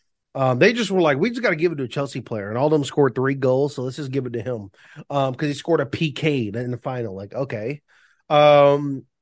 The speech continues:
I don't really, I mean, I think it's a good inclusion for their midfield. Uh, you know, they have Granit.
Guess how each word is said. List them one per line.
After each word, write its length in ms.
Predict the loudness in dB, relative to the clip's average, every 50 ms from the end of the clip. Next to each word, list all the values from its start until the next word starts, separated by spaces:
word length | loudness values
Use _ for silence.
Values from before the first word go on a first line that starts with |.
| _ _ _ _ _ _ _ _ _ _ _ _ _ _ _ _ _ _
I 100 | 0 2
don't 180 | 4 4 4 4
really, 260 | 2 2 0 0 0
I 60 | 0
mean, 400 | -2 0 0 0 -2 -2 -4 -8 _ _ _ _ _ _ _ _ _ _ _ _ _ _ -2
I 60 | -2
think 240 | -2 -2 -4 -4 -4
it's 120 | -6 -6
a 40 | -2
good 180 | 0 2 2 2
inclusion 500 | 0 -2 -2 0 0 0 0 0 -4 -4
for 160 | -4 -4 -2
their 180 | 0 0 0
midfield. 680 | 0 0 -2 -2 -4 -2 0 2 2 2 0 -2 -4 -8
Uh, 180 | -10 -10 -8 -6
you 120 | -2 0
know, 100 | 2 2
they 120 | 2 2 2
have 320 | 2 0 0 -2 -4 -4
Granit. 400 | -2 -2 0 2 2 0 -2 -2